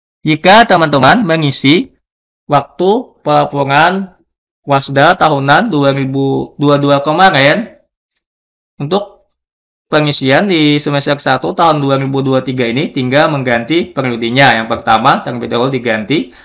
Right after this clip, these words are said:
periode semester satu tahun dua ribu dua tiga. Selainnya, teman-teman, jika ada mutasi, pengubahan, atau pengurangan B M N, itu saja kemungkinan yang akan mengubah nilai asidnya.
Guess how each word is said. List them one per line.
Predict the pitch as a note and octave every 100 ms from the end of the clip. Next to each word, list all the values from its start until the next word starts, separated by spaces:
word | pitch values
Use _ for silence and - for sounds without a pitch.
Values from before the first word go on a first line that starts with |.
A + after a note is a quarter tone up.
| _
periode | B2 A#2+ C3+
semester | D3+ C3+ C3+ C3
satu | C3 A2+ C#3+
tahun | D3 A#2+ A#2+ A#2+
dua | A#2+
ribu | A#2 A#2
dua | A#2
tiga. | A2 G#2 G#2+ D3+ - - - -
Selainnya, | E3+ D#3 C#3+ C3 F3+
teman-teman, | A3 F3 D3 A#2 D#3 B3+ D3
jika | C3 - D#3 F3+ A#3
ada | C#3+ C3 C3 C3 B2 B2 - _ _ _ -
mutasi, | C3 B2 A2 - G3 C#4+ - _ _ _ _ _ _ _ _ _ _ _ _ _ _ _ _ _
pengubahan, | - C#3+ C#3 C#3 C3+ C3+ C3 B2 A#2+ D#3 C#4+ B3 - _ _ _ _ _ -
atau | C#3 C3+
pengurangan | C#3 C3+ C3 B2+ B2+
B | B2 A2
M | -
N, | C3+ G3+ B3 -
itu | C#3 C#3
saja | C3+ A2+ C#3+ E3+
kemungkinan | D3+ C3+ C3 B2 D3 D#3
yang | C3+ C3+ B2
akan | D3 D3+ D#3+ -
mengubah | C3 B2 A#2+ C3+ D#3
nilai | C#3+ A#2+ B2+ C#3+
asidnya. | - A#2+ A#2+ - C3+ A#2+ -